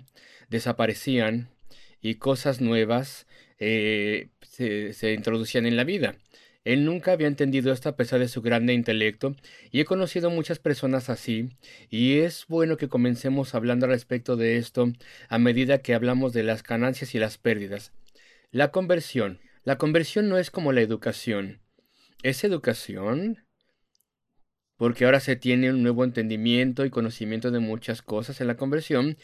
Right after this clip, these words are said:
pero no es verdaderamente como la educación, y les explico por qué. La educación en general agrega en todo momento cosas que aprendemos, por ejemplo, en la infancia,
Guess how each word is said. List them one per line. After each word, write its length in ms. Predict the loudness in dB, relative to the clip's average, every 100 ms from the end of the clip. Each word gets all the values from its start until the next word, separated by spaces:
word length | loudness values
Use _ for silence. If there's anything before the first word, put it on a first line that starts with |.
| -20 -20 2
pero 240 | 6 8
no 280 | 6 4 6
es 300 | 8 6 4
verdaderamente 920 | 0 2 4 4 4 4 2 2 -2
como 240 | 0 2
la 80 | 4
educación, 520 | 2 0 -2 0 0
y 40 | 0
les 140 | -2
explico 380 | -4 -6 -2 0
por 140 | 0
qué. 220 | 2 2 0 _ _ -20 -20 -6
La 160 | 0
educación 720 | 2 2 2 0 0 -2 0
en 100 | -2
general 600 | -2 0 2 2 0 -2 -6 _
agrega 720 | -6 -2 0 0 0 0 -2 -4 -12 -10
en 140 | -4
todo 200 | 0 0
momento 640 | 2 0 -2 -4 0 0 -2 -10 -20 _
cosas 420 | 0 2 4 0 2
que 100 | 0
aprendemos, 600 | 0 -2 0 0 -2 -2
por 140 | -2
ejemplo, 440 | -2 -2 -4 -6 -8 -16 -20 -6
en 120 | -2
la 80 | 0
infancia, 800 | 0 0 0 0 -2 0 0 0